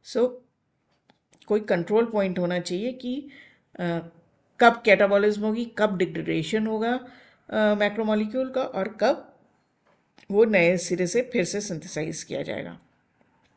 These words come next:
So, यहाँ पे देख लीजिए, ये पूरा दिखाया गया है, माइटोकॉन्ड्रिया है। माइटोकॉन्ड्रिया फैटी, फैटी एसाइल कोए के साथ, अ, फैटी एसाइल कोए बना, वो अंदर आ गया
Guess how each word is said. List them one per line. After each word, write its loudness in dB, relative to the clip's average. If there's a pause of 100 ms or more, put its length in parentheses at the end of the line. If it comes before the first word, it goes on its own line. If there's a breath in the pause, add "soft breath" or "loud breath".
(840 loud breath)
So, 2
यहाँ 2
पे -4
देख -2
लीजिए, -6
ये -4
पूरा 0
दिखाया -2
गया -2
है, -2
माइटोकॉन्ड्रिया -4
है। -6 (500 loud breath)
माइटोकॉन्ड्रिया -2
फैटी, -4
फैटी -2
एसाइल -2
कोए -2
के -4
साथ, -2 (1300 soft breath)
अ, 0 (1000)
फैटी 0
एसाइल 2
कोए 2
बना, -2 (220)
वो -4
अंदर 0
आ 2
गया -2